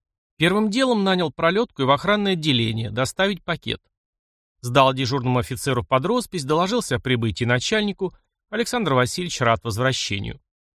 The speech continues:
Не так много в третьем отделении сотрудников, нагрузка от командированных ложится на оставшихся. Получил два дня отдыха, да за ними еще воскресенье.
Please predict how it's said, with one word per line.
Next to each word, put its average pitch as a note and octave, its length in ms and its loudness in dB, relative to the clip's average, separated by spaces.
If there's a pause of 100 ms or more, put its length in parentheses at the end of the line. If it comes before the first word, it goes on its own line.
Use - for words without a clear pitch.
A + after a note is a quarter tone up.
(160)
Не E3+ 160 2
так - 260 0
много C3 280 0
в - 40 -6
третьем C3 360 0
отделении B2 420 2
сотрудников, G#3+ 760 -4
нагрузка E3+ 520 -2
от - 80 -6
командированных D3+ 760 0
ложится A#2+ 460 2
на C3 140 2
оставшихся. - 720 -8 (720)
Получил B3 380 -2
два E3 200 2
дня C3 240 2
отдыха, F#3 420 -2
да C3+ 140 -2
за F3+ 140 2
ними A3 180 2
еще D3+ 240 -2
воскресенье. A#2 720 -4